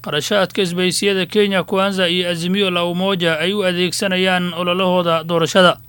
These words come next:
Maure ayaa hoosta ka xariiqay in shacabka ay xaq u leeyihiin inay ogaadaan sida musharaxiinta, si gaar ah kuwa u tartamaya hoggaanka dalka,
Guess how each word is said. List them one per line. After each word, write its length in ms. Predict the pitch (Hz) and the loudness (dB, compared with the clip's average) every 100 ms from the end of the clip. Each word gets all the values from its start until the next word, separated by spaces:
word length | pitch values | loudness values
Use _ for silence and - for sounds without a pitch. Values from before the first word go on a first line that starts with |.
| - - - - - - - - - - | -20 -20 -20 -20 -20 -20 -20 -20 -20 -18
Maure 520 | 131 143 175 175 180 185 | -6 -2 2 2 4 2
ayaa 240 | 175 175 170 | 2 2 0
hoosta 240 | 185 175 | -2 -4
ka 80 | 190 | -2
xariiqay 400 | 180 180 175 196 | -2 -2 -2 -2
in 60 | 185 | -2
shacabka 420 | 196 170 175 - | -2 0 0 0
ay 40 | 254 | -2
xaq 160 | 202 196 | -2 -4
u 140 | 196 | -4
leeyihiin 440 | 185 180 175 190 190 | -2 0 0 -2 -2
inay 200 | 190 175 | -2 -4
ogaadaan 600 | 170 170 170 185 180 170 | -4 -2 -2 0 0 -2
sida 200 | - 196 175 | -4 -4 -4
musharaxiinta, 680 | 151 180 170 175 196 185 - | -4 -4 -2 -2 -2 -2 -4
si 120 | 240 | -4
gaar 360 | 202 208 190 175 | 2 2 2 0
ah 100 | 156 | -2
kuwa 220 | 208 185 | -2 -4
u 40 | 190 | -2
tartamaya 540 | 208 160 214 190 175 | -2 0 0 0 0
hoggaanka 480 | 160 170 190 170 170 | -2 0 0 0 0
dalka, 460 | 165 196 196 151 | 2 0 0 -2